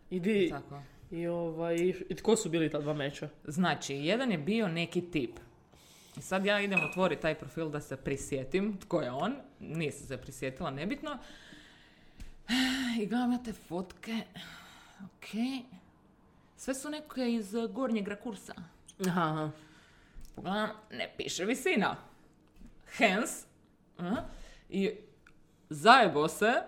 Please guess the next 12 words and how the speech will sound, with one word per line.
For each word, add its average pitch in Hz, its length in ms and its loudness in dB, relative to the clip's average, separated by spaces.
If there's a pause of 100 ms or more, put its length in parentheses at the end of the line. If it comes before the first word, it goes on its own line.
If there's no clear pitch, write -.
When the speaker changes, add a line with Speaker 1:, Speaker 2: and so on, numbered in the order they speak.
(880)
Speaker 2:
jer 170 260 4
je 170 60 4
stavio 226 320 2
jednu 214 260 2
sliku 226 280 -4
sebe 202 280 0
di 170 100 -2
prolazi 175 420 2
<laughs> - 0 -
pored 240 260 0
ne-, 233 120 10 (320)
u, 160 60 -6